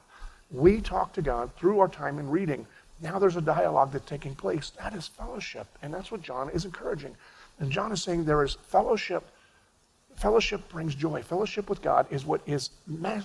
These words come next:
missing in many of our lives that keeps us from having the joy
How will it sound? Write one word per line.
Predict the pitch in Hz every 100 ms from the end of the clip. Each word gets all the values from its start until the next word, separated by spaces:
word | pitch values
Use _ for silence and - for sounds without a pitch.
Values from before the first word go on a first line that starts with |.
| -
missing | 214 - 123 127
in | 143
many | 147 190
of | 220
our | 202 151
lives | 175 139 - - - - - - _ _ _ _ _ _ _ _ _ _ 208
that | 139
keeps | 143 117
us | 139
from | -
having | 127 120 127
the | 127
joy | 110 180 - -